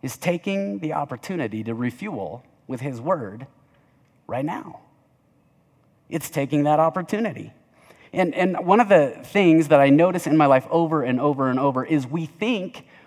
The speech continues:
we know what it says. Many of us, this sits on our shelf because we go, "I've already read it. I already know what it says."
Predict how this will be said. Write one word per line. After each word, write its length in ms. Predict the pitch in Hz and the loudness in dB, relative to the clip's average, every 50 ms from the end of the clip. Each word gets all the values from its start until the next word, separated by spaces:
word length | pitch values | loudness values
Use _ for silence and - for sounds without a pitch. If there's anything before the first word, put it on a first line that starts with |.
| _ - - | _ 0 2
we 140 | 170 202 | 4 4
know 140 | 190 165 156 | 6 4 4
what 140 | 156 165 170 | 4 4 4
it 120 | 165 - | 2 0
says. 520 | - 185 180 180 - - - - - - - _ _ _ _ _ _ _ _ - | -2 -2 -2 -2 -2 -2 -6 -16 -18 -20 -20 _ _ _ _ _ _ _ _ 2
Many 260 | 165 202 220 233 226 | 4 4 6 6 6
of 100 | 190 151 | 6 6
us, 240 | 139 143 151 - - | 6 6 6 2 -2
this 200 | - 170 170 - | -2 -2 -2 0
sits 260 | - - 190 170 - | -2 -6 -6 0 2
on 100 | 185 175 | 4 4
our 140 | 165 160 151 | 4 4 4
shelf 340 | - 208 180 180 175 175 - | 4 4 6 6 4 2 0
because 220 | 160 147 160 135 | -6 -4 -4 -2
we 80 | 135 135 | 0 4
go, 220 | 139 127 120 120 - - - _ _ | 4 4 2 2 -6 -20 -20 _ _
"I've 140 | - 147 143 | -4 2 4
already 180 | 127 117 107 95 | 4 4 4 -2
read 180 | 92 95 95 | -2 -4 -4
it. 120 | 104 104 - - _ _ _ _ _ _ _ _ _ _ _ _ _ _ _ _ _ _ _ _ - | -4 -6 -8 -14 _ _ _ _ _ _ _ _ _ _ _ _ _ _ _ _ _ _ _ _ 4
I 40 | - | 4
already 160 | 220 202 160 | 6 6 8
know 120 | 139 135 120 | 6 6 4
what 100 | 107 95 | 2 0
it 140 | 87 - | -2 -10
says." 340 | - 107 95 95 92 - - | -10 -10 -10 -10 -12 -16 -20